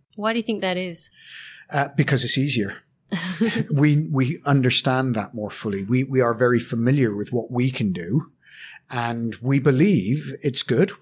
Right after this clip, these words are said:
Speaker 2: We, it's great to believe in our products. But the problem is, is unless we can relate that to the stakeholder's actual needs,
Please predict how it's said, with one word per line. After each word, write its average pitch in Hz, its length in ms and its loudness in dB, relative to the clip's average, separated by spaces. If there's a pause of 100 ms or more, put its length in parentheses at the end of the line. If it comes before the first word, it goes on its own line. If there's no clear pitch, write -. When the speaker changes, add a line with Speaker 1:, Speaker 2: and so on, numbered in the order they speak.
(160)
Speaker 2:
We, 123 140 -4
it's - 140 -10
great 165 300 0
to 135 80 -2
believe 120 280 0
in 107 60 -8
our 98 120 -10
products. - 640 -6 (1900)
But 139 200 -2
the 131 200 -2 (140)
problem 147 500 2
is, 113 340 2
is 120 160 -4 (160)
unless 131 800 2 (100)
we 135 180 0
can 127 260 -2
relate 120 460 0
that 120 260 -2
to - 120 -8
the - 80 -4
stakeholder's 113 920 -2 (180)
actual 117 520 -2
needs, 120 1080 2